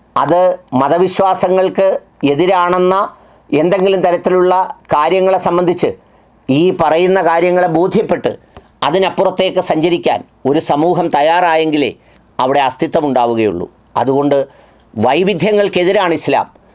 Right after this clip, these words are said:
മതരാഷ്ട്രവാദമാണ് ഇസ്ലാമിൻ്റേത്, ഒരിക്കലുമല്ല. അങ്ങനെ പ്രവാചക ജീവിതത്തിലോ മറ്റുള്ളവരുടെ ജീവിതത്തിലോ ഒന്നും കാണാനുമാവില്ല. വൈവിധ്യവൽക്കരണവും ജനാധിപത്യവും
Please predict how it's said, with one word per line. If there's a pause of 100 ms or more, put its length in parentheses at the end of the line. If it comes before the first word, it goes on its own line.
(240)
മതരാഷ്ട്രവാദമാണ്
ഇസ്ലാമിൻ്റേത്, (460)
ഒരിക്കലുമല്ല. (640)
അങ്ങനെ (280)
പ്രവാചക (100)
ജീവിതത്തിലോ (500)
മറ്റുള്ളവരുടെ
ജീവിതത്തിലോ (300)
ഒന്നും (100)
കാണാനുമാവില്ല. (600)
വൈവിധ്യവൽക്കരണവും (340)
ജനാധിപത്യവും